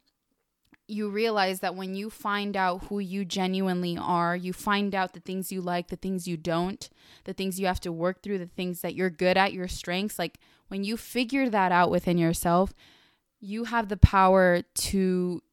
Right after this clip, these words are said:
change not only your mindset, but the people around you. Like I said, people around you will start noticing you're walking differently. People around you will start noticing you're thinking differently. You're acting differently.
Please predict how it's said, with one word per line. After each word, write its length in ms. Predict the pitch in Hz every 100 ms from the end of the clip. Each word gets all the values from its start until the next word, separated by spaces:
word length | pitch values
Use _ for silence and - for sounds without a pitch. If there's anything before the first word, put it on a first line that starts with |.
| _
change 540 | - 220 208 208 208
not 160 | 202 190
only 220 | 196 202
your 120 | 185
mindset, 440 | 175 190 190 - 196
but 100 | 190
the 80 | 190
people 300 | 220 214 214
around 340 | 208 226 220
you. 260 | 180 160 -
Like 180 | 185 185
I 120 | 185
said, 340 | 185 220 196 -
people 320 | 226 220 240
around 380 | 185 190 233 208
you 100 | 185
will 100 | 175
start 300 | - 185 165
noticing 560 | 170 202 190 190 170
you're 140 | 175 170
walking 440 | 165 190 - 175
differently. 500 | 156 151 156 147 151
People 320 | - 190 214
around 320 | 202 202 214
you 100 | 208
will 100 | 185
start 240 | 180 185 170
noticing 400 | 175 185 - 175
you're 100 | 170
thinking 480 | - 226 262 208 175
differently. 540 | 151 131 85 117 - - - -
You're 140 | 247 -
acting 420 | 226 339 - 262
differently. 640 | 180 170 175 127 139 104